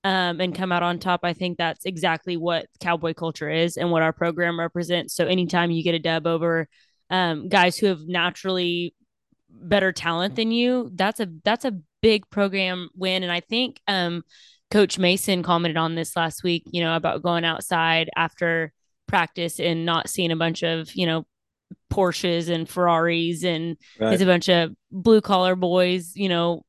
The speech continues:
Speaker 1: working hard and, and fighting for everything. Um, and I think that win against Texas is, is just shows the, the fight that our, that our kids have and the, and that Cowboy culture. Just hats off to Gundy for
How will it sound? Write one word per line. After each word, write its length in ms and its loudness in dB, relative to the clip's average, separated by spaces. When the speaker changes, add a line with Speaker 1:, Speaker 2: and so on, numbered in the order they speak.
Speaker 1:
working 380 0
hard 420 -2
and, 240 -8
and 160 -4
fighting 340 0
for 140 0
everything. 720 0
Um, 400 0
and 140 4
I 80 4
think 260 2
that 280 4
win 180 0
against 320 -6
Texas 440 -4
is, 260 -2
is 240 2
just 180 0
shows 400 0
the, 320 2
the 120 4
fight 380 2
that 100 2
our, 340 0
that 140 0
our 100 -2
kids 320 -4
have 320 0
and 240 -2
the, 460 0
and 120 0
that 160 -2
Cowboy 360 2
culture. 480 -2
Just 180 -6
hats 240 -4
off 220 -2
to 300 -2
Gundy 440 -2
for 360 0